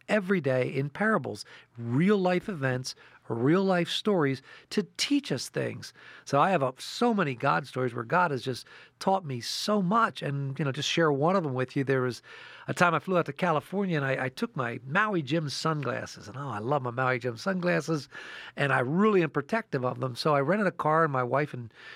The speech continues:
children, we drove to the hotel. And when I got out of the car, I thought, "Eh, I'm gonna leave 'em here in the car, not take 'em in with me." And I put 'em in the center console area of the car. And then, you know, up to the room I went.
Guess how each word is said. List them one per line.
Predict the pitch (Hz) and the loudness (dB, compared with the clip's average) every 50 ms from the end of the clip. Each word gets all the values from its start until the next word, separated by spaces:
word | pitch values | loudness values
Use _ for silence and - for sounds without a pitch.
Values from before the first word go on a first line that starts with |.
| - - | -8 -2
children, | - - 185 175 180 170 | 2 2 4 4 2 0
we | 156 135 | -2 0
drove | 131 147 156 165 | 0 0 2 2
to | 160 | 2
the | 151 139 | 2 2
hotel. | 151 160 156 - - 160 160 170 175 170 | 2 2 0 0 0 2 2 2 2 0
And | 156 135 | 0 0
when | 139 131 | 0 0
I | 127 123 | 0 0
got | 120 139 | 0 2
out | 170 196 220 214 | 2 2 2 2
of | 160 | 0
the | - | 0
car, | - 175 175 160 | 0 2 2 2
I | 151 | 2
thought, | 139 139 139 - _ _ _ - - | 0 -2 -4 -6 _ _ _ -14 -10
"Eh, | 196 | -8
I'm | 226 240 240 247 247 247 240 233 233 196 | -6 -4 -2 -2 0 0 0 0 0 2
gonna | 190 175 | 2 2
leave | 170 165 156 | 4 2 2
'em | 147 | 2
here | 147 156 | 2 0
in | 143 | 0
the | 139 | -2
car, | 135 - 151 156 147 | -2 0 0 2 2
not | 143 143 135 - | 2 0 -2 -2
take | 147 135 | -2 0
'em | 143 | 0
in | 180 185 | 0 0
with | 185 185 185 | 0 0 0
me." | 180 175 170 - - - - - - - | 0 0 -2 -6 -12 -20 -20 -20 -10 -6
And | - 135 | -2 -2
I | 143 139 | -2 0
put | - - 226 | 0 0 0
'em | 226 | 0
in | 214 180 | 0 -2
the | |
center | - - - 208 196 165 | -2 -4 -2 -2 -2 -2
console | - - - 226 247 226 - - 139 131 127 | -4 -4 -4 -4 -4 -4 -2 -2 -2 0 0
area | 127 127 127 127 127 135 156 185 202 - _ - - - - - - - _ _ | -2 -2 -2 -2 0 0 -2 -2 -4 -8 _ -20 -20 -20 -20 -20 -20 -20 _ _
of | - 139 135 135 | 0 0 2 0
the | 185 | -2
car. | - - 233 254 247 190 135 - - _ _ - - - - - | -2 0 2 2 2 2 0 -2 -6 _ _ -20 -20 -20 -8 -2
And | - 170 165 | -2 0 2
then, | 165 165 160 156 151 160 - _ _ _ _ _ _ _ | 2 0 0 -2 -4 -6 -10 _ _ _ _ _ _ _
you | - 160 | -2 0
know, | 143 127 127 147 - _ _ _ _ _ _ | 0 0 -2 -4 -8 _ _ _ _ _ _
up | - 143 - - | -4 -4 -2 -2
to | 156 | 0
the | 147 143 | 0 0
room | 139 143 143 139 143 | 2 0 2 2 2
I | 139 135 | 2 2
went. | 156 185 185 147 113 | 2 2 0 0 -2